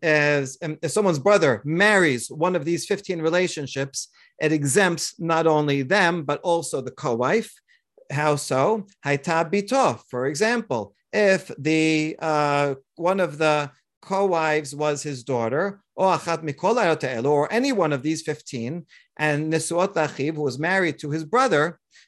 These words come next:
velo isha acheret, and his brother also had another wife, umet, and then the brother dies. Keshem shebito petura, kach sarata petura. Just like that the daughter of Reuven,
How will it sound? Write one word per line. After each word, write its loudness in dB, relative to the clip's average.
velo 4
isha 0
acheret, 0
and -6
his -8
brother 2
also -4
had -4
another -2
wife, -2
umet, 2
and -4
then 0
the 0
brother 0
dies. -6
Keshem 0
shebito -2
petura, 0
kach -6
sarata -2
petura. -6
Just -2
like 0
that -2
the 0
daughter 6
of 0
Reuven, 0